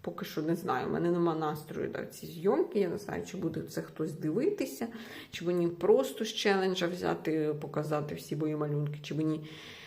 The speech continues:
скоріше всього, я буду тільки з челенджа і малювати з-, цей місяць, а хоча навіть, ну, коротше, я, мабуть, буду просто челендж малювати просто так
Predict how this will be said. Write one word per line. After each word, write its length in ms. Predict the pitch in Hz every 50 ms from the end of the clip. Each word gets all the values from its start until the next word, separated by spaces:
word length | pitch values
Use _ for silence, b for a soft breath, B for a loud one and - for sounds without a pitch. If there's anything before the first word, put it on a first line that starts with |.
| B B
скоріше 400 | - - - 185 175 170 - 180
всього, 220 | 165 - - 170
я 140 | 165 160 170
буду 220 | 160 165 165 165
тільки 280 | 151 - - - - 160
з 80 | 143 -
челенджа 440 | - 190 170 156 156 151 147 156
і 40 | 147
малювати 680 | 147 147 151 151 156 170 208 240 269 240 233 - 247 240
з-, 440 | 226 208 - - - - 85 - 170 -
цей 180 | - - 202
місяць, 720 | 208 196 202 202 208 202 - - 185 185 - - - - - - - -
а 100 | - -
хоча 360 | - - 202 202 - 208 202
навіть, 480 | 196 185 190 185 180 175 175 175 - - - B B B B B B B B B B B _ _ _ _ _ _ _ _ _ _ _ _ _ - -
ну, 100 | 226 220
коротше, 340 | 226 - 214 196 - 170
я, 100 | 165 180
мабуть, 340 | 185 208 202 202 202 190 170
буду 460 | 160 170 180 175 180 180 170 160 - -
просто 300 | - 196 196 196 - -
челендж 680 | 170 - - 196 220 214 185 160 147 147 - - - - - - - - - - - - - - - - -
малювати 680 | - 165 165 165 165 170 185 202 208 202 202 - - 151
просто 480 | - - 160 165 165 - - - -
так 320 | - - - - 139 139